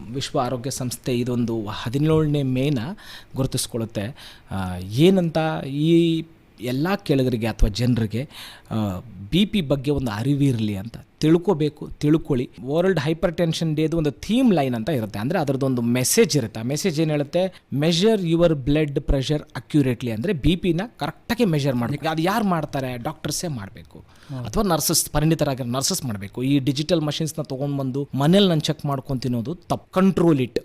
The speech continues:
Speaker 1: So control it ಅಂದ್ರೆ ಏನು? ಡಾಕ್ಟರ್ ಹತ್ರ ಏನ್ ಸಲಹೆ ತಗೋಬೇಕು? ಮೆಡಿಸಿನ್ ತಗೋಬೇಕು, ಅಥವಾ ಅವ್ರ ಸಲಹೆ ಕೇಳಿ, ನಾನು ಏನ್ ಹೇಳಿದೆ, ವೇಟ್ ಲಾಸ್, ಎಕ್ಸರ್ಸೈಸ್, ಡ್ಯಾಶ್, ಡಯಟ್ ಅಂತ,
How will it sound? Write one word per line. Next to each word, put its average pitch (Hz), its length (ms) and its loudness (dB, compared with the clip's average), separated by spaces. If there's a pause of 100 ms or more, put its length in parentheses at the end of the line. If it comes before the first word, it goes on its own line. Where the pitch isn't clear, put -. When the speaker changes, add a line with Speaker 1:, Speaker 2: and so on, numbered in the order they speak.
(200)
Speaker 1:
So 202 120 0 (100)
control 233 440 4
it 220 100 0
ಅಂದ್ರೆ 208 200 2
ಏನು? 208 200 0
ಡಾಕ್ಟರ್ 170 360 0
ಹತ್ರ 220 200 -2
ಏನ್ 156 240 6
ಸಲಹೆ 143 300 0
ತಗೋಬೇಕು? 120 440 -2
ಮೆಡಿಸಿನ್ 127 360 2
ತಗೋಬೇಕು, 160 440 2
ಅಥವಾ 349 380 2
ಅವ್ರ 302 160 2
ಸಲಹೆ 165 340 0
ಕೇಳಿ, 151 200 0
ನಾನು 151 180 2
ಏನ್ 160 160 6
ಹೇಳಿದೆ, 143 260 4
ವೇಟ್ 147 240 2
ಲಾಸ್, 143 280 2
ಎಕ್ಸರ್ಸೈಸ್, 135 540 -2
ಡ್ಯಾಶ್, 127 400 0
ಡಯಟ್ 131 220 -2
ಅಂತ, 123 160 -8